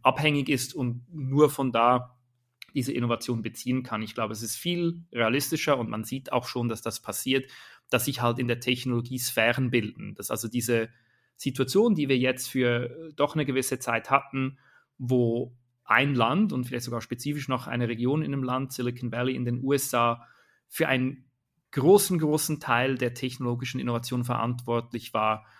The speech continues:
dass das endet und dass wir in der Zukunft halt verschiedene Technologiezentren auf der Welt haben werden. Das kann sein, dass das dann dazu führt, dass sich die Welt auch in, äh, distinkte technologische Sphären aufteilt,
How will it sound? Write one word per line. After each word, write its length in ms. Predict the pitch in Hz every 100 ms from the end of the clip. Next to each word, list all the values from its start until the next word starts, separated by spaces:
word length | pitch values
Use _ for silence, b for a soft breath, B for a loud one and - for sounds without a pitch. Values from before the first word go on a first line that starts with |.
| b
dass 220 | - 113 -
das 220 | 117 -
endet 360 | 127 135 127
und 120 | 123 113
dass 180 | -
wir 320 | 113 110 107 - _ _ _ _ _ _ _ _
in 100 | 135
der 120 | 120
Zukunft 500 | 120 143 143 143 131
halt 160 | 131 120
verschiedene 540 | - 120 139 147 135
Technologiezentren 1400 | 127 120 120 123 117 135 131 - 120 127 123 123 117 120 - _ -
auf 180 | 117
der 120 | 123 113
Welt 240 | 113 -
haben 320 | 117 117 123
werden. 260 | 120 110 113
Das 160 | 104
kann 240 | - 147 151
sein, 280 | 127 131 143
dass 140 | 127
das 120 | 127
dann 140 | - 120
dazu 240 | 113 120
führt, 400 | - 127 135 131 B B B B
dass 160 | 123 123
sich 120 | 123
die 140 | 131
Welt 300 | 120 120 120
auch 260 | 120 123 123
in, 440 | 127 110 107 110 _ _ _ _
äh, 360 | 156 165 - 147
distinkte 600 | 139 123 147 160 160 143
technologische 600 | 139 127 127 127 123 123
Sphären 440 | 123 117 120 131
aufteilt, 720 | 123 120 - 135 104 101 -